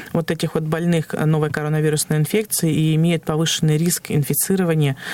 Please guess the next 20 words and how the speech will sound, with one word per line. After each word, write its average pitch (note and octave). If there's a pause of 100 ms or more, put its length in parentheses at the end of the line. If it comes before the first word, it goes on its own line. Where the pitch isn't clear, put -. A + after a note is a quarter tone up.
(260)
э, -
заражения, D3+
то C3
есть C3+
заражения D#3+
вот D3
этой D#3+
вот D#3
новой, D3+
э, D3
сарс D#3+
ков D3+
два. C3+ (560)
На F3
втором A3
месте F3
это F3+
всё E3+
по-, -
образовательное, D#3+